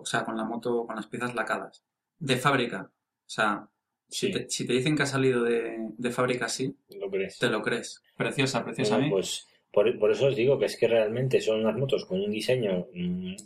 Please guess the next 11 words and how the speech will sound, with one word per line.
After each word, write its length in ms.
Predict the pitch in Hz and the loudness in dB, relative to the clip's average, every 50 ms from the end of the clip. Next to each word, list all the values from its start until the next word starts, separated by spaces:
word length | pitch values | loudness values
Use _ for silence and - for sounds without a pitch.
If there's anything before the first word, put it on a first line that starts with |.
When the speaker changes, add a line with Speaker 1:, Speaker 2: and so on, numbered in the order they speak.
| - | -10
Speaker 2:
muy 420 | 185 185 190 196 - 196 - - - | -8 -6 -2 0 0 0 0 -2 -4
currado 540 | - 202 202 113 123 120 117 127 139 147 | -2 -2 2 2 4 4 4 4 2 2
y, 720 | 147 127 110 104 98 95 92 92 90 92 92 85 85 90 95 95 | 2 0 -2 0 0 0 -2 -2 -4 -4 -8 -10 -12 -12 -14 -14
y, 40 | - | -8
por 160 | - 87 85 | -4 -4 -4
ejemplo, 260 | - - 98 98 92 | -4 -4 -2 0 0
en 100 | 95 104 | 0 0
estos 340 | 104 - - - 113 107 - | -2 -4 0 0 0 0 0
nuevos 280 | 117 110 110 107 107 - | 0 2 2 2 0 2
colores 540 | - 107 104 104 101 101 - - - - _ | 2 2 4 4 2 0 -2 -2 -8 -10 _
Art 340 | - 107 104 98 - - - | -2 -2 0 -2 -4 -2 -2